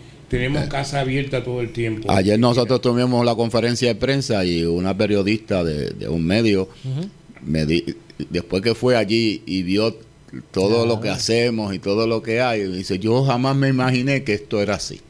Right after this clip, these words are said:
Speaker 3: Que qué bien.
Speaker 2: O sea, que, que una visita allí a nuestro hogar, pues,
Speaker 3: Transforma,
Speaker 2: pues,
Speaker 3: definitivamente.
Speaker 2: sí,
Speaker 3: Yo
Speaker 2: será.
Speaker 3: llegué a, a visitar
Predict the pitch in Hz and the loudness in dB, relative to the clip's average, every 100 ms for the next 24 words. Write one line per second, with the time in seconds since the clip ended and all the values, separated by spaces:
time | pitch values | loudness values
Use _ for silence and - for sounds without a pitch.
0 | - - - 117 - 135 151 131 98 76 | -20 -20 -10 -8 0 0 2 0 -2 -2
1 | 131 104 87 87 76 - 92 87 104 117 | 0 0 -2 -4 -4 -2 -2 0 0 0
2 | 123 113 127 117 120 113 110 110 113 110 | 0 0 -2 0 0 0 0 0 0 0
3 | 107 110 113 113 113 127 143 107 95 147 | -2 -2 -2 0 2 2 -2 0 2 2
4 | - 147 175 165 135 131 127 131 120 147 | 2 2 2 2 2 0 0 -2 0 0
5 | 143 147 156 127 110 85 78 147 156 160 | 0 -4 -4 -4 -2 -2 -2 -4 2 2
6 | 160 190 202 208 202 185 165 202 156 147 | 4 2 4 4 4 4 2 2 2 2
7 | 143 123 131 147 147 | 2 -2 -2 0 0